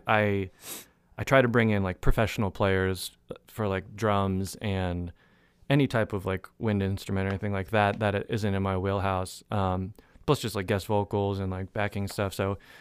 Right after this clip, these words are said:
just started, you know, reaching out to the network, bringing things together. And then it kind of just, when you're working on it daily, it just kind of comes together. And then it was like, "All right, we're, we're ready to go."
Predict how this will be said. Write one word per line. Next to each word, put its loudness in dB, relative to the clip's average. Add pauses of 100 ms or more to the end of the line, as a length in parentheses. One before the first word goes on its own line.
just -6
started, 4
you 4
know, 6
reaching 2
out 6
to 0
the 4
network, 2
bringing 4
things 0
together. 2
And 2
then 2 (880)
it -4
kind 4
of 2
just, 0 (460)
when 6
you're 6
working 4
on 6
it 2
daily, 6
it 6
just -4
kind 0
of -4 (480)
comes 2
together. 6
And 4
then 4
it 2
was -4
like, -4
"All 0
right, 2 (160)
we're, -8 (100)
we're 0
ready 0
to -10
go." 0